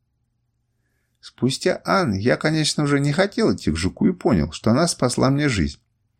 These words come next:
И в этот самый день Сарм велел записать девушке пять черт за разрастание на голове. И она была уничтожена. "За такое нарушение всегда полагается пять черт?" — спросил я.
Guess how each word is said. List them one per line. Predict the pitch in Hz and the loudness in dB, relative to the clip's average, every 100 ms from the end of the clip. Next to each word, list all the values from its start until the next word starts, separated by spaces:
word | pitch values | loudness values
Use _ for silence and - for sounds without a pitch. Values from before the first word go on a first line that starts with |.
| _ _ _ _ - - | _ _ _ _ -20 -8
И | 101 | -4
в | 104 | 0
этот | 185 156 - | 0 0 0
самый | 160 143 135 | 0 2 0
день | 190 175 | 0 0
Сарм | - 156 175 156 120 117 | 0 2 2 2 -2 2
велел | 135 175 131 | 4 4 2
записать | 113 131 160 139 | 0 0 0 0
девушке | 139 156 135 - | 0 0 -2 -4
пять | 113 - 160 - | -6 -2 -2 -2
черт | - 92 - _ _ _ _ _ _ | 0 0 -2 _ _ _ _ _ _
за | 87 98 | -2 2
разрастание | 101 104 113 - 87 76 | 4 4 2 2 2 2
на | 85 | 0
голове. | 87 104 95 73 76 _ _ _ _ _ _ _ - | 2 2 2 -2 -8 _ _ _ _ _ _ _ -2
И | - | 0
она | 165 190 | 2 0
была | 147 131 131 | 0 0 0
уничтожена. | - 139 147 - - - - - _ _ _ _ _ _ _ _ _ _ _ _ _ _ _ _ _ _ - | 0 -2 -2 -4 -4 -4 -6 -18 _ _ _ _ _ _ _ _ _ _ _ _ _ _ _ _ _ _ -8
"За | 95 | -4
такое | - 147 185 131 | -2 0 0 2
нарушение | 131 156 - 170 110 | 2 0 0 2 2
всегда | - 175 180 | 2 0 2
полагается | 165 151 98 90 - | 2 2 2 0 -4
пять | - 98 - | 0 0 0
черт?" — | 92 69 | -4 -4
спросил | - 90 - 76 73 | -4 -4 -2 -2 0
я. | 64 | -2